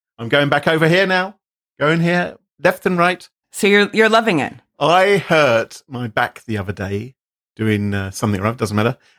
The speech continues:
Speaker 1: And, uh, it was going, "Oh, oh dear, oh, ah, oh, ah." And I thought, "I'm gonna have to change my chair, and I need to have, I need a little bit more motion rather than being sat at my desk." I do have a standing desk, but sometimes I want to sit, but I still need to be moving a bit more. This thing,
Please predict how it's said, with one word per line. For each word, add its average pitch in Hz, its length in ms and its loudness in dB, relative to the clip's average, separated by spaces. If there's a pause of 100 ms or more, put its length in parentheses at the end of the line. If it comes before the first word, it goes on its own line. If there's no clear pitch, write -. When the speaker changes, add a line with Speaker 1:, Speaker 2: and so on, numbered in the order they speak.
Speaker 1:
And, 139 400 4
uh, 151 380 4
it 170 140 -6
was 170 200 0
going, 135 220 -2
"Oh, 135 480 2
oh 113 300 -8
dear, 92 320 -12
oh, 135 220 -6
ah, 80 380 2
oh, 107 200 -4
ah." - 200 -2 (360)
And 123 100 2
I 127 60 0
thought, 123 180 0
"I'm 131 80 2
gonna 143 160 0
have 147 80 0
to - 80 -18
change 110 300 -4
my 107 100 0
chair, 104 260 -2
and 104 120 0
I 107 80 2
need 120 140 0
to - 120 -4
have, 110 220 -2
I 131 60 -4
need 165 140 0
a 170 40 2
little 196 120 2
bit 254 140 2
more 220 140 4
motion 185 500 2
rather 131 180 0
than 143 120 2
being 131 180 0
sat - 300 -6
at 107 40 -6
my 117 140 -4
desk." 113 320 -4
I 160 60 2
do 285 80 -6
have 262 100 0
a - 40 0
standing 139 380 0
desk, - 360 -4
but - 200 -2 (200)
sometimes 151 420 0
I 117 60 4
want 117 220 -2
to - 40 -6
sit, - 340 -2
but - 100 -2
I - 20 2
still 170 200 -2
need 151 140 2
to - 60 -16
be 123 100 0
moving 127 380 2
a 113 40 2
bit 110 140 -2
more. 110 220 2 (320)
This 202 260 0
thing, 180 460 0